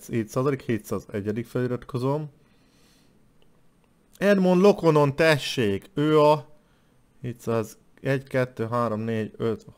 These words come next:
hat, hét, nyolc, kilenc, tíz. Hétszáztizedik Edmond, hétszáztizedik feliratkozom volt, tehát hétszáztíz. Hallod? Hétszáztíz feliratkozó. Gyak-, egy hétszáztíz feliratko-, egy hétszáz feliratkozós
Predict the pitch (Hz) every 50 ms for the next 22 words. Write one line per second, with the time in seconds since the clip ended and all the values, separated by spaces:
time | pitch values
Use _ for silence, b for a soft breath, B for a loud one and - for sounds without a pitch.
0 | _ _ 117 117 113 107 - - _ _ 120 117 117 107 101 - _ _ 123 117
1 | 117 110 101 92 - - - 131 120 107 104 95 98 - _ _ - 127 110 101
2 | B B B B B B B B - 156 180 185 - - 147 135 131 - 160 147
3 | 135 131 120 110 104 - - 139 143 139 131 120 107 101 95 92 - - - -
4 | - 120 143 156 147 - - 127 110 107 - - 127 117 117 104 104 101 - -
5 | - 110 110 104 104 98 - - 107 98 98 95 95 95 92 90 92 90 - -
6 | 101 98 - - 120 117 104 - - - - - 82 87 - _ - - - -
7 | - - _ _ _ - 107 113 117 107 - - 131 135 135 135 - 113 101 -
8 | - - 120 107 - - 113 107 104 101 98 92 - - - 95 - - - -
9 | B B B B B B B B B B - _ _ _ _ _ - 120 110 135
10 | 127 131 - - b b b b b b _ _ _ - 123 - - 165 185 175
11 | - 156 135 123 123 - 151 135 - - 143 139 135 127 120 - - - - 117
12 | - - 185 170 - - 135 120 - - 147 143 143 139 131 - - 123 117 117
13 | 113 110 -